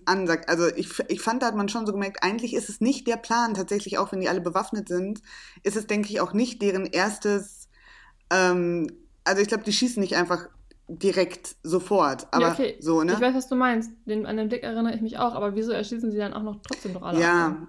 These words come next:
Speaker 1: ein, ja, da hast du recht. Es sind halt insgesamt
Speaker 2: Also
Speaker 1: vier Personen und die werden halt trotzdem alle, ja. Aber wobei, ich muss, also nicht, dass ich in irgendeiner Art und Weise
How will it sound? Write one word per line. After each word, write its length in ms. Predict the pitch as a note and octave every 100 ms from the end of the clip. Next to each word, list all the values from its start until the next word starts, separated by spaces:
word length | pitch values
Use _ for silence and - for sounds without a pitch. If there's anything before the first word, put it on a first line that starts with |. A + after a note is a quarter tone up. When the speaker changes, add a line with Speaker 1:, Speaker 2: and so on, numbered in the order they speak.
| -
Speaker 1:
ein, 260 | E3+ F3 D#3+
ja, 380 | E3+ E3 E3 D3+ -
da 80 |
hast 140 | D#3+ E3+
du 40 |
recht. 120 | D#3
Es 80 | D#3+
sind 140 | F#3 G3+
halt 120 | G3+
insgesamt 340 | G3 B3 B3 A#3
Speaker 2:
Also 40 |
Speaker 1:
vier 180 | B3+ C#4+
Personen 400 | B3+ F3+ F#3 G3
und 80 | F3+
die 60 |
werden 200 | D#3 E3
halt 140 | E3+ E3
trotzdem 320 | F3+ E3+ D#3+
alle, 240 | C#3 C#3
ja. 340 | C#3+ C#3+ C#3+ C3+ _ - - - _ -
Aber 260 | G3 G3
wobei, 360 | G3+ F#3+ G3+ A3+
ich 120 | -
muss, 200 | G#3+ A3
also 220 | G#3 F3 F#3 - F2+
nicht, 240 | G3+ B3+
dass 100 | D4+
ich 100 | B3+
in 100 | A#3+
irgendeiner 280 | G3+ A#3 A3+
Art 100 | F#3+
und 80 | G3
Weise 440 | F3+ F3+ F3+ F3+